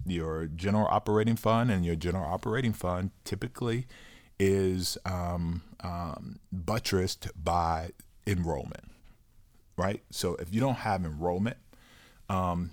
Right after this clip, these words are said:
then you're going to have challenges keeping up with aging b-, and decaying buildings and, uh, the capacity to, um, make sure that your technology is on point and that you can service,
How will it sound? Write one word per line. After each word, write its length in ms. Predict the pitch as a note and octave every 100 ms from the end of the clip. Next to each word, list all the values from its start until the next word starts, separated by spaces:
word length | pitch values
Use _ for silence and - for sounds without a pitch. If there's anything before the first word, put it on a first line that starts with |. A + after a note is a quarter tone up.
| -
then 220 | G2 F#2
you're 140 | F#2+
going 240 | A2 G#2 F#2+
to 80 | F#2+
have 220 | F2+ E2+
challenges 600 | - G2+ G2 E2+ E2 D#2+
keeping 440 | - F#2 D2+ C2 - -
up 380 | B2+ - - - - - - - -
with 500 | F#2 F#2+ F2+ F2+ - -
aging 520 | F#2+ G#2+ G2 G#2 G2
b-, 180 | D#2 F2+ -
and 180 | F2 F2
decaying 480 | E2 - F2 F2 D#2+
buildings 720 | F2+ G#2+ A2+ A2+ A2 G#2+ - -
and, 560 | G2+ B2 B2 A#2+ A#2+ A2 -
uh, 460 | - F#2 F#2 F2+ F2+
the 160 | E2+ F2
capacity 1040 | - - - G#2+ G#2+ - E2 E2+ F2 E2 - - - - - -
to, 640 | - F#2+ F2 E2 E2 D#2+ -
um, 480 | F2 E2 D#2+ E2+ -
make 260 | G#2 G#2+ G2
sure 300 | - G2 F2+
that 280 | F2 E2+ -
your 100 | D#2
technology 680 | - - F2+ F#2 F#2+ F2+
is 140 | F2 E2+
on 140 | D#2+
point 440 | - G2+ F#2+ F#2 - - -
and 160 | F2
that 140 | D#2 C2
you 120 | G2
can 200 | E2+ D#2+
service, 680 | - G2+ F2 D2+ D2 C2+